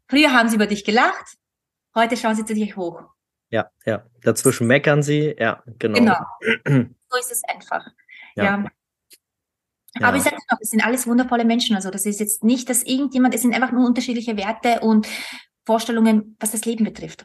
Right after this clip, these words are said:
Speaker 1: Und
Speaker 2: Ja.
Speaker 1: beides ist richtig, beides ist okay.
Speaker 2: Ja.
Speaker 1: Und das
Speaker 2: Ja.
Speaker 1: auch,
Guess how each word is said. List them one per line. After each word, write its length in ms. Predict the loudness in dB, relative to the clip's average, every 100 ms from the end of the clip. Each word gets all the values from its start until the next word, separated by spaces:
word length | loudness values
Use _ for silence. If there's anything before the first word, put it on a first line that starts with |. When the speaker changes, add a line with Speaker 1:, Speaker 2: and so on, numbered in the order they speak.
| _
Speaker 1:
Und 160 | 2 2
Speaker 2:
Ja. 140 | 0 0
Speaker 1:
beides 400 | 0 -2 -8 -10
ist 120 | -8
richtig, 240 | -8 -4
beides 320 | -2 0 -2
ist 140 | -4 -6
okay. 380 | -6 -8 -8 _ _ _ -6
Speaker 2:
Ja. 120 | -6
Speaker 1:
Und 200 | -2 -4 -4 _
das 120 | -4
Speaker 2:
Ja. 80 | -2
Speaker 1:
auch, 100 | -4